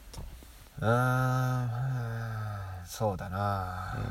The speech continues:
Speaker 1: うん。まあ、言葉に出ないのもラジオだからね。
Speaker 2: そうなんですよ。まあ、で、こうやって夜、だいたい九時か十時くらいにね、
Speaker 1: うん。
Speaker 2: ザーチンが来るんですよ、うちまで。
Speaker 1: ラジれる？
Speaker 2: チャリに乗って。
Speaker 1: ラスト、ラジれる？
Speaker 2: で、今日、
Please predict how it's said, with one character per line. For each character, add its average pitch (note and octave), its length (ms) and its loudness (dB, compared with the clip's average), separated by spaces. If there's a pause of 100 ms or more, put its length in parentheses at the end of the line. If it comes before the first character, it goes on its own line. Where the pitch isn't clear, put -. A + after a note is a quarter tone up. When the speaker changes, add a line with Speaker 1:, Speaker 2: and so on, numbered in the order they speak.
(340)
Speaker 1:
う - 20 -4
ん。 A2 60 4
ま G#2 60 2
あ、 G#2+ 200 -2
言 C3 140 0
葉 E3 100 8
に C3+ 140 2
出 A#2+ 120 4
な D#3+ 120 2
い C#3+ 80 2
の A#2 80 2
も G#2 120 2
ラ A2+ 140 4
ジ B2 140 -4
オ - 20 -2
だ - 80 -2
か - 120 -4
ら G#2 100 -2
ね。 - 0 -
Speaker 2:
そ F#2+ 80 0
う - 20 0
な F2+ 60 -2
ん F2+ 120 -6
で F2+ 120 -6
す - 160 0
よ。 F#2 160 2
ま A2 200 8
あ、 G#2+ 60 6
で、 A2 300 6 (180)
こ - 100 4
う - 40 10
や - 20 6
っ G#2+ 40 4
て A#2 100 2
夜、 A#2 340 8 (220)
だ A#2+ 100 6
い A#2 120 6
た A#2 140 6
い A2+ 100 6
九 A#2+ 180 2
時 A2 100 2
か G#2 160 2
十 G#2 300 2
時 G2+ 140 0
く - 120 0
ら F#2+ 80 6
い F2+ 40 2
に F2+ 180 -2
ね、 A2+ 80 2
Speaker 1:
う - 260 -4
ん。 - 40 -10 (440)
Speaker 2:
ザ G2 120 4
ー G2 40 4
チ - 140 -2
ン G2 60 0
が G2 60 -2
来 - 160 0
る D3 100 4
ん G2+ 40 0
で F2 80 -4
す - 120 -6
よ、 E2 60 -6
う E2+ 60 -6
ち - 160 -6
ま F2 120 -4
で。 - 100 -10 (100)
Speaker 1:
ラ B2+ 240 12
ジ D#3+ 220 8
れ F3+ 100 8
る？ C3 220 4 (180)
Speaker 2:
チ - 120 -4
ャ G2+ 100 2
リ F#2+ 60 -2
に F2+ 140 -4
乗 F2+ 100 -4
っ F2 40 -6 (160)
て。 - 80 -2
Speaker 1:
ラ A#2 160 10
ス - 160 -2
ト、 - 180 2
ラ G#2+ 160 6
ジ A2+ 180 2
れ B2+ 120 4
る？ A#2 140 -6 (240)
Speaker 2:
で、 G#2+ 100 2
今 E4+ 340 6
日、 - 60 -6